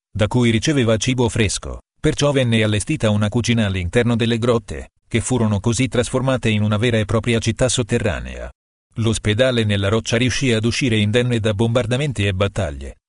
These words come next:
mentre la maggior parte degli ospedali in superficie fu distrutta dai ripetuti attacchi. L'ospedale venne chiuso nel giugno del millenovecentoquarantacinque,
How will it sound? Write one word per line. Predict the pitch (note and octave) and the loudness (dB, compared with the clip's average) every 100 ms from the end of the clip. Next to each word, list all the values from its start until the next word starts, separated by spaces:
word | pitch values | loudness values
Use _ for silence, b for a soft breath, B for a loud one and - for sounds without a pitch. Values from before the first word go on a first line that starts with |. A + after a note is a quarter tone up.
| F#2+ | 0
mentre | G#2+ G#2+ G#2+ | 0 2 0
la | G2+ G#2 | 0 0
maggior | A2+ A#2+ - | 0 -2 0
parte | C3+ C3 | 0 0
degli | G#2+ F#2 F#2+ | -2 -2 -2
ospedali | - A2 A2+ G#2 | -2 0 0 0
in | F#2+ | -2
superficie | - A2+ A2+ C3 A#2+ G2 | -2 -4 -4 -4 -2 -4
fu | - | -2
distrutta | A2+ G#2+ - A#2 - G#2+ | -2 -2 -2 -4 0 0
dai | G#2 | 2
ripetuti | G#2 G#2 G#2+ C3 A2+ | 0 0 -2 0 0
attacchi. | G2+ - E2+ - - - _ _ _ _ B2 | 0 0 -4 -6 -14 -16 _ _ _ _ -2
L'ospedale | B2 - G#2+ A2+ A2 | 0 2 2 2 2
venne | A2+ C3+ A#2+ | 2 2 0
chiuso | G#2+ A2+ A#2+ | 0 0 2
nel | A2 G#2 | 0 0
giugno | G2 B2 B2 A2+ | 0 0 0 0
del | G2 F#2+ | 0 0
millenovecentoquarantacinque, | A2 G#2 G2 G2 - A2 G#2 F#2+ F#2+ G2 C#3+ - F#2 C2+ - A1+ | 0 0 0 -2 0 -2 0 -2 0 0 -2 -2 -4 -6 -16 -18